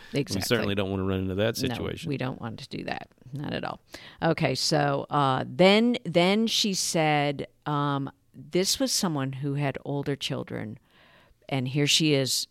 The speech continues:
Speaker 1: entering now again with a baby, and she worked,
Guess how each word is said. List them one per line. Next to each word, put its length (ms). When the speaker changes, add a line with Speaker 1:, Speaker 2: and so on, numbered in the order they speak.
Speaker 1:
entering 460
now 240
again 500
with 180
a 60
baby, 500
and 140
she 380
worked, 800